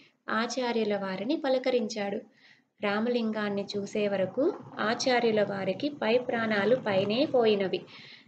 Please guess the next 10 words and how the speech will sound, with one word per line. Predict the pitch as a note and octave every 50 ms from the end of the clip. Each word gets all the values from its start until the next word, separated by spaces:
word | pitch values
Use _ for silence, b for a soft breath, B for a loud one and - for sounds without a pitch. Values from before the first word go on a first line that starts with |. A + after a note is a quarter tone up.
| B B -
ఇది | A#3 A3+ A#3+
రామలింగం | A3+ G#3+ G#3 G#3 A3+ B3 C4 C4 B3+ B3 B3 A#3 A#3+ A#3 A3+
పనేనని | A3 A3 G#3 G3+ G#3 G#3 G#3 G#3 G#3 G3+ G3+
గ్రహించి | F#3 F#3+ F#3+ F3+ F#3 F#3 F#3+ F#3+ F#3 F#3 - G3 G3 F#3+ G3+ - _ _ _ _ -
బ్రతిమాలటం | - G#3 G#3 B3 B3+ B3 A#3+ A#3 A3+ G#3 G3+ - C4+ C4+
మొదలుపెట్టాడు. | C4 B3 A#3 B3+ B3 C4 B3 A3+ G#3+ - - G3+ G#3 G3 F#3 - - b b b b b b b b _ -
రామలింగం | G#3+ G3+ G3+ G#3+ A3+ A#3 A3+ A3 G#3+ G#3 G#3+ G#3 G#3 G#3 - - G#3
చాలాసేపు | G3+ G3+ G3+ A3 A#3+ C4 C4 C4 - A3+ G#3+ G#3 G#3+ G#3+
బ్రతిమాలించుకొని | G3 G3 F#3+ F#3 G#3+ G#3 G#3 G#3 G3 F#3+ F#3+ F#3 F3 G3+ G3 - G3 F#3 F#3+ G3 G3 G3 B B B B B B _ -
ఆఖరికి | G#3 G3+ G#3 G#3+ G#3+ A#3 A3 G#3+ G3+ G#3 - G3+ F#3+ G3 G3+